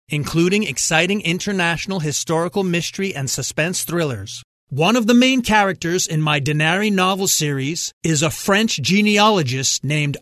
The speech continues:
André Barthélemy. All my books are available in print and digital format on Amazon. If you shop Amazon for books or anything else, make sure to use our free link so Amazon knows who sent you, thereby giving us extra credit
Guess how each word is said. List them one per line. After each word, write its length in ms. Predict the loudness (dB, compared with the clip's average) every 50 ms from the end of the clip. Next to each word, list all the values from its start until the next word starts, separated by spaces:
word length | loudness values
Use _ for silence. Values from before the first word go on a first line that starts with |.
| -4
André 640 | 0 2 2 4 2 2 2 2 2 2 2 0 0
Barthélemy. 1000 | -2 0 0 0 0 -2 -2 0 2 2 4 4 4 2 2 0 -2 -6 -10 -14 _ _ _ _ _ _ _ _ _ _ _ -2
All 220 | 2 2 4 4 4
my 160 | 4 4 2
books 340 | 2 0 -2 -2 -4 -8 -6 0
are 140 | 2 2 2
available 500 | 2 2 2 2 2 2 2 2 2 2
in 100 | 2 0
print 340 | 0 0 0 0 -2 -2 -4 -4
and 280 | -2 -2 0 0 0 2
digital 360 | 2 2 2 2 0 0 -2
format 500 | 0 -2 0 0 2 2 0 0 -2 -2 -4
on 220 | -4 -2 -2 -2
Amazon. 640 | 0 0 0 0 0 -2 -2 -4 -4 -6 -6 -8 -10 -12 _ _ _ _ _ -8
If 160 | -8 -6 -4
you 120 | -4 -4 -2
shop 340 | 0 2 2 2 2 2
Amazon 640 | 0 -2 -2 -2 -2 -2 -2 -4 -4 -4 -4 -6 -8 -10 _ _ -12
for 200 | -4 -2 0 0
books 400 | 4 4 4 2 2 -2 -4 -4
or 80 | -2
anything 400 | 0 0 0 0 0 -2 -4 -4
else, 480 | -2 -2 -2 -2 -4 -6 -10 -12 -14 -14 _ _ _ _ _ _ -4
make 220 | 0 2 2 2 2
sure 360 | 0 -4 -2 0 0 0 0
to 100 | 0 -2
use 260 | -2 0 0 -2 -2
our 220 | -2 -2 0 0 0
free 300 | -2 -4 -4 -2 -2 0
link 320 | 0 0 -2 -2 -4 -6
so 180 | -6 -6 -6 -4 -4
Amazon 520 | -2 -2 -2 0 0 0 0 0 0 0
knows 280 | 0 0 0 0 0 0
who 140 | 0 -2 -2
sent 380 | -2 -2 -2 -2 -2 -4 -6
you, 160 | -8 -10 -12 -12 _ _ _ -12
thereby 540 | -4 0 2 2 2 2 2 2 2 2 0
giving 320 | 0 0 0 0 0 0
us 160 | -2 -2 -2 -4
extra 320 | -4 -4 -4 -6 -8 -8
credit 460 | -8 -4 0 0 0 0 -2 -4 -10